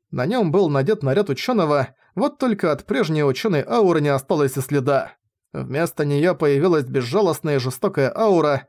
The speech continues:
словно у кровавого демона. Его белые волосы трепетали на ветру. Когда он открыл глаза, могло показаться, что в них потрескивают красные молнии. Поглотив всю силу поверженных врагов, он растворился во вспышке света.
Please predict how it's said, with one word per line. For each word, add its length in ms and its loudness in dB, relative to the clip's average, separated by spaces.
словно 600 0
у 60 -2
кровавого 540 2
демона. 540 0
Его 380 0
белые 360 4
волосы 380 0
трепетали 460 0
на 80 0
ветру. 440 0
Когда 300 -2
он 120 4
открыл 320 2
глаза, 380 0
могло 280 0
показаться, 560 -2
что 220 -2
в 100 -4
них 180 -2
потрескивают 640 0
красные 420 0
молнии. 680 0
Поглотив 500 0
всю 200 -4
силу 260 0
поверженных 520 -2
врагов, 500 -2
он 260 0
растворился 580 -2
во 120 2
вспышке 360 -4
света. 600 -2